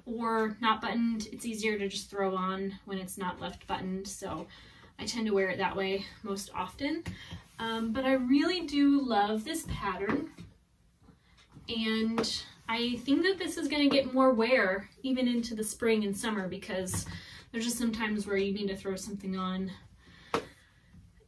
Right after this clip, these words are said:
even if it's Lopi. <laughs> I don't have a lot of cardigans these days. I think I have two that I've shown you, so none of them are quite really spring, summer appropriate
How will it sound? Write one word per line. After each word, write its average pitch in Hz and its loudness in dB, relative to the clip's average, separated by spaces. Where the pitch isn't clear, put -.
even 294 8
if 254 4
it's 214 -6
Lopi. 202 -4
<laughs> - 2
I 240 2
don't 277 4
have 302 6
a 294 4
lot 269 4
of 277 0
cardigans 220 -2
these 196 -8
days. 156 -8
I - -8
think 247 -6
I 254 -2
have 226 2
two 330 2
that 170 2
I've 156 -4
shown - -8
you, 240 -8
so 220 2
none 254 6
of 294 2
them 294 8
are 269 8
quite 254 0
really 233 2
spring, 226 0
summer 214 -2
appropriate 202 -4